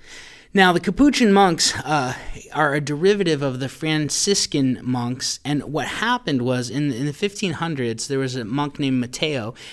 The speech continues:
and he wanted to take the order kinda back to its roots of the, of the Franciscan order from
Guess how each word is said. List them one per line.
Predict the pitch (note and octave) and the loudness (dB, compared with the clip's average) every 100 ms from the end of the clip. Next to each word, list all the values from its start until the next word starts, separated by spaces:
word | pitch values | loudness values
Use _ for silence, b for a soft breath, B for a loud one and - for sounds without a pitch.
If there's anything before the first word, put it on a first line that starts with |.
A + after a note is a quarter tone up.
| B | B
and | C3+ | -10
he | C3+ A3 | -4 -2
wanted | A#3 G#3+ F#3+ E3+ | 2 2 2 -2
to | D3 | -6
take | - E3 D#3+ | -4 -6 -4
the | C#3+ | -6
order | - D#3 D3 C3 | -2 0 0 -2
kinda | A#2+ C#3+ C3+ | -2 -2 -2
back | B2+ C#3 - | 0 -2 -2
to | D3+ | -4
its | C3 - | -4 -6
roots | A#2+ C3+ F3 B2 - | -6 4 4 4 -2
of | - B2+ A2+ | -4 -4 -6
the, | A2+ - | -8 -10
of | B2+ B2+ | -6 -6
the | B2+ | -4
Franciscan | C#3 B2+ - D3+ - C3 | -4 -4 -4 -4 -2 -4
order | A2+ C3+ A#2+ G#2 G#2 | -2 -2 -2 -4 -6
from | C3+ A#2+ G#2+ | -4 -4 -4